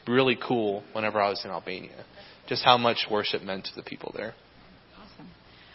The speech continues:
Speaker 2: Um, what was the hardest thing that you saw?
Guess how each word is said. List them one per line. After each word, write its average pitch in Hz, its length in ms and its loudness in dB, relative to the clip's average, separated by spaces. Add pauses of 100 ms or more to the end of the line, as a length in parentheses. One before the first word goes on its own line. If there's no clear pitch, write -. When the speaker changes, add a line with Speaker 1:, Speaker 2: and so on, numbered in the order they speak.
(160)
Speaker 2:
Um, 196 340 -4
what 240 180 10
was 247 220 10
the 214 80 6
hardest 233 500 4 (120)
thing 160 220 -8
that 160 120 -6
you 156 120 -6
saw? 165 340 -6